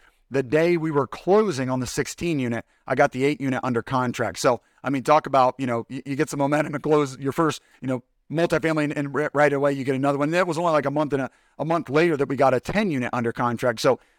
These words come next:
um, and I just did those, you know, more by myself. I still had my mentor's ear, um, you know, asking him some questions, but I actually gave him a piece of that sixteen unit 'cause he helped me so much on it. Uh, but then getting into the next eight unit and the ten unit, which were right after that,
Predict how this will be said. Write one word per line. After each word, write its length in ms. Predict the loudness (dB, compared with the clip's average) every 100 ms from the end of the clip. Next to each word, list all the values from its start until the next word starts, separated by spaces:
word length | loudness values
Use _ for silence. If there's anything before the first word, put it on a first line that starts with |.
| 0
um, 240 | 0 2
and 80 | 4
I 80 | 4
just 220 | 2 -2
did 160 | 0
those, 300 | 2 2 0 -4
you 80 |
know, 180 | -4 -4 -6
more 220 | -4 2
by 100 | 2
myself. 380 | 2 2 2 2
I 80 | 0
still 180 | 2
had 140 | 2 4
my 120 | 2
mentor's 460 | 0 -2 0 -2 -2
ear, 360 | -2 0 0 -4 _ _
um, 320 | -2 0 -2 -2
you 100 | 0
know, 120 | 2
asking 280 | 0 -2 -6
him 80 |
some 140 | -6 -2
questions, 440 | 2 2 0 -4
but 180 | -2 -4 _ 0
I 120 | 2
actually 200 | 2 -2
gave 260 | 0 0
him 140 | 0 -2
a 60 |
piece 300 | -2 -4 -4
of 60 | 0
that 180 | 0 0
sixteen 440 | -4 -6 -6 -4
unit 200 | -2 -4
'cause 100 | -6
he 80 | -4
helped 160 | -2 -2
me 80 | -2
so 160 | 0
much 260 | 0 0 0
on 180 | -2 -2
it. 120 | -6 _ _
Uh, 180 | 0 2
but 140 | 2
then 240 | 0 -2 -4 _ _
getting 200 | -2 0
into 100 | 0
the 60 | 0
next 240 | 0 0
eight 200 | -2 -2
unit 220 | -2 -2
and 100 | -2
the 60 | -4
ten 220 | -2 -2
unit, 180 | -2 -4
which 140 | -4
were 120 | 0
right 180 | 4 4
after 260 | 4 2 2
that, 260 | 0 0